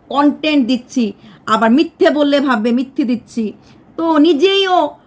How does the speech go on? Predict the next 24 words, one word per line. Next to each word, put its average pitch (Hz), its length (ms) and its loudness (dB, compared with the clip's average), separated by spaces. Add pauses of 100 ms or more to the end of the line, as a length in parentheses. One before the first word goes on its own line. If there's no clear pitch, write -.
(340)
ডলমটল, 294 720 0 (320)
টলমটল 320 380 -4
অবস্থায় 226 480 -4
আছে, 143 280 -10 (400)
সত্যি 277 400 -2
কোনটা, 269 320 0
মিথ্যা 262 320 -2
কোনটা, 247 320 -2
মিথ্যা 254 340 -2
কোনটা, 254 300 -2
সত্যি 247 320 -8
কোনটা 240 360 -2
নিয়ে। 185 260 -2 (600)
তো 175 360 -2
হ্যাঁ, 214 280 0 (420)
অনেকে 285 340 -2
ভিডিও 247 240 0
করেছিল, 262 360 -4
অনেকে 220 420 -2
স্ট্রাইক 233 440 -4
মনে 247 200 -4
করেছে, 277 320 -4
আমিও 240 320 -4
স্ট্রাইক 233 260 -6